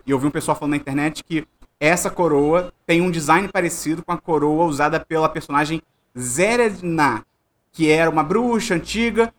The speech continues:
Só que aí qual é o lance interessante dela? Se foi isso, né? Se tiver essa ligação. Foi uma bruxa antiga que foi banida de Atlantis, Dabu.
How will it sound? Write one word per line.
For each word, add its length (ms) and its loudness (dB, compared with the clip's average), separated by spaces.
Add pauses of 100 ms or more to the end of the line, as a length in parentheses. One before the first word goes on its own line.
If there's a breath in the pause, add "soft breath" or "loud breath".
Só 100 0
que 80 -4
aí 80 0
qual 120 -2
é 20 -2
o 20 -2
lance 140 -2
interessante 340 -4
dela? 400 -2
Se 140 -8
foi 220 0
isso, 180 -4
né? 40 -6
Se 80 -10
tiver 120 -6
essa 140 -8
ligação. 360 -6 (380)
Foi 100 -6
uma 140 2
bruxa 320 0
antiga 320 -2
que 100 -10
foi 240 -4
banida 540 0
de 360 2 (640)
Atlantis, 840 0
Dabu. 340 -12